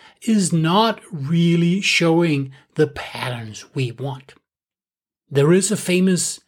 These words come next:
image database called ImageNet. It contains fourteen million labeled images. That's great for teaching machine learning algorithms.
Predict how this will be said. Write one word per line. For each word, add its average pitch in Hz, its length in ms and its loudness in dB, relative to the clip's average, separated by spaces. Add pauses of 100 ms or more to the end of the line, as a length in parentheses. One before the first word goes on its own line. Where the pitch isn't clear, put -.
(160)
image 190 420 2
database 143 500 -2
called 135 460 -6 (100)
ImageNet. - 640 -6 (1040)
It - 160 -8
contains 170 500 0
fourteen 196 720 0
million 202 440 2
labeled 160 500 2
images. - 560 -2 (920)
That's 151 240 -4
great 190 440 -2
for 175 420 -2
teaching 170 720 0 (180)
machine 165 540 0
learning 143 360 0
algorithms. - 760 -10